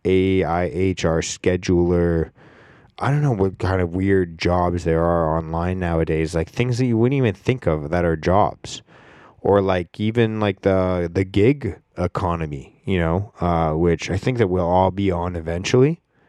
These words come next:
We'll probably, that'll be the only jobs, will be gig economies. Uh, we'll just be a bunch of humans working gigs for A I, but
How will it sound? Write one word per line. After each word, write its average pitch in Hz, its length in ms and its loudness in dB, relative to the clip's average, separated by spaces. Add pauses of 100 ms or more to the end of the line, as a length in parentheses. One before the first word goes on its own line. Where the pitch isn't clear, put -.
(320)
We'll 85 160 0
probably, 90 440 0
that'll 87 280 0
be 92 160 0
the 90 160 -2
only 90 240 -4
jobs, 82 540 -2
will 82 160 -2
be 87 240 -4
gig 85 280 -6
economies. 87 760 -4 (720)
Uh, 78 260 2
we'll 87 260 4
just 85 220 -4
be 90 140 2
a 82 40 2
bunch 85 280 -2
of 87 80 -2
humans 87 400 0
working 82 440 -2
gigs 92 440 -2
for - 180 -2
A 82 220 0
I, 90 260 0
but 80 340 -2